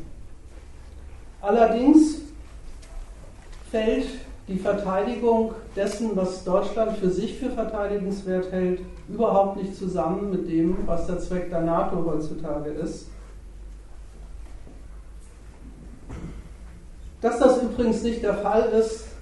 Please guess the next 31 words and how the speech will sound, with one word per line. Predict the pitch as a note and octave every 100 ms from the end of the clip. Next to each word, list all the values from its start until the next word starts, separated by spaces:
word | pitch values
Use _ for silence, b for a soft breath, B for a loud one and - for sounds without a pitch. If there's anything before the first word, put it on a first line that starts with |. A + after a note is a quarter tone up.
| -
kann | A3+
man | G#3 G3
ja | F#3 F3+ F3+ F3+
an | F#3 F3+
den | E3+ E3+ E3+ E3+ - -
Ereignissen | F3 F#3 G3+ G#3 F#3+ - F#3
vor | F#3 E3+
allen | F#3
Dingen | F#3+ F#3
seit | F#3 F3+
dem | F3+ E3+
elften | E3+ E3+ E3 D#3 D3+ D#3 - - - - - - - - - -
September | F3+ E3+ G3 G3+ G3 F3+
sehr | F3
schön | E3+ F3+ F3
studieren. | F3+ F3 D#3+ D#3+ F#3 G#3 A#3 - - -
Da | - D#3+
waren | E3+ E3+ F#3
es | F3+
ja | F3
die | E3 D#3
U | E3
S | E3 E3
A, | E3 F3+
die | E3+ E3
gesagt | F3 F3 -
haben, | F3 F3
wir | D#3+
machen | D#3+ D#3+ E3+
ein | E3 D#3+ E3 - - -
Bündnis | F3 - F3+ E3 -